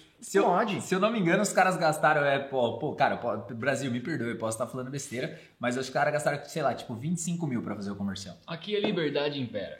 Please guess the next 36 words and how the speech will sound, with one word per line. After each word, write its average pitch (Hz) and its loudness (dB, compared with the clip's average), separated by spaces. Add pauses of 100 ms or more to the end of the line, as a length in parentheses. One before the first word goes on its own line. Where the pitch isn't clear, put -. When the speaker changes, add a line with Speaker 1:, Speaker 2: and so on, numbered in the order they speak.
Speaker 1:
É, 98 -4
mas 113 -2
Speaker 2:
É, 127 2
Speaker 1:
a, - 4
Speaker 2:
mano, 107 -4
Speaker 1:
eu 127 6
acho 131 4
que - -14
foi 151 2
Speaker 2:
espero, 151 4
Speaker 1:
genial. - -4
Speaker 2:
né? - -20
Speaker 1:
Mas 151 2
você 185 2
Speaker 2:
Gente, 196 2
Speaker 1:
entendeu 202 4
o 214 4
Speaker 2:
não 185 6
sei 208 6
Speaker 1:
lance? - 2
Speaker 2:
já. - -4
Speaker 1:
Que 185 -6
é 180 4
o 202 6
lance, 214 4
tipo 214 -2
assim, 208 2
é 160 4
o 190 6
que - -6
você 247 -2
tava 254 4
explicando, 285 -4
entendeu? 170 -2
Então, 180 2
assim, 175 0